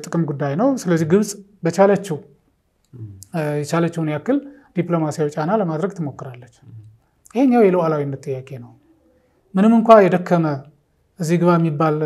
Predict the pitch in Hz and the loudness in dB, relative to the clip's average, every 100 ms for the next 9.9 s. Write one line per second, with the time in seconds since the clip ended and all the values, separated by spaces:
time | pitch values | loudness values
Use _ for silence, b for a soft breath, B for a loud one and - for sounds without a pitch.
0 | 151 165 151 - - 160 151 156 156 151 | -4 -6 -6 -10 -8 -6 -2 -2 -2 -2
1 | 151 147 131 131 _ 156 156 143 - 170 | -2 -2 -4 -8 _ -6 -4 -6 -6 -4
2 | 147 151 143 160 143 139 139 147 226 - | -2 -4 -4 -6 -6 -6 -6 -6 -8 -10
3 | _ _ _ _ _ - 175 175 196 190 | _ _ _ _ _ 0 2 4 4 4
4 | 180 196 170 170 156 151 143 131 120 - | 4 4 2 0 0 -2 -4 -6 -12 -20
5 | _ _ _ - 165 170 165 170 160 165 | _ _ _ -6 0 0 0 0 2 0
6 | 165 165 147 - 139 139 147 135 135 143 | 0 -4 -6 -6 -8 -8 -10 -8 -6 -6
7 | 147 151 170 190 208 240 B B - 170 | -6 -4 -2 -2 -2 -6 B B -8 2
8 | 175 170 175 175 - - 156 147 165 156 | 2 4 2 0 -4 -6 -4 -2 -2 -4
9 | 151 - 151 143 143 139 143 139 - | -6 -6 -6 -4 -8 -6 -8 -8 -12